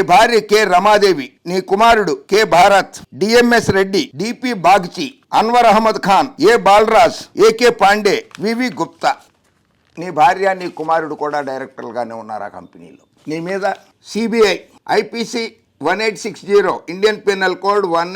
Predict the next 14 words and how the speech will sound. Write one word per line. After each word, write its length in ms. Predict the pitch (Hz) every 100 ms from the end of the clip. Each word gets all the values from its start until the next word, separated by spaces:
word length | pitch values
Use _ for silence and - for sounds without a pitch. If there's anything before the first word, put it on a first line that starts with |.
| 196
ఎయిట్ 220 | 196 - 185
సిక్స్ 220 | 139 139
జీరో, 260 | 180 160 127 - _ -
Preventive 500 | 202 220 233 233 214 214
of 40 | 208 -
Corruption 420 | 190 202 - 208 190 196
Act 180 | 202 - _ -
నైన్టీన్ 360 | 190 202 202 202
ఎయిటీ 240 | 196 - 185 202
ఎయిట్ 260 | 196 - - _ _ -
ప్రకారంగా 560 | 160 165 185 170 147 101 - - 127 180
ఆర్సీబీడీ 1200 | 220 202 - - 240 247 233 175 233 247 160 214 240 - _ _ - 156
వన్ 160 | 220 233
ఆబ్లిక్ 280 | 208 202